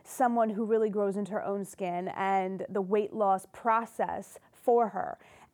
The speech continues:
And I know for me, the first scene when she's getting ready to run,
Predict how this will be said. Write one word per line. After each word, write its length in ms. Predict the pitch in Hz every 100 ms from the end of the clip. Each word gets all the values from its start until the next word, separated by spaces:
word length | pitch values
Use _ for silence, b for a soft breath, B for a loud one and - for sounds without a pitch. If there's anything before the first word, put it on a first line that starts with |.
| _
And 580 | 226 226 214 208 208 208 - _
I 160 | 233 240
know 300 | 240 240 240
for 180 | - 214
me, 580 | 226 285 254 214 196 - - -
the 720 | 202 185 220 214 214 208 - - _ _
first 640 | - - 254 254 247 - _
scene 640 | - - 254 233 175 190 180
when 140 | 214
she's 240 | 196 208
getting 340 | 190 208 208 190
ready 260 | 196 196 202 -
to 80 |
run, 560 | 190 185 196 185 110 202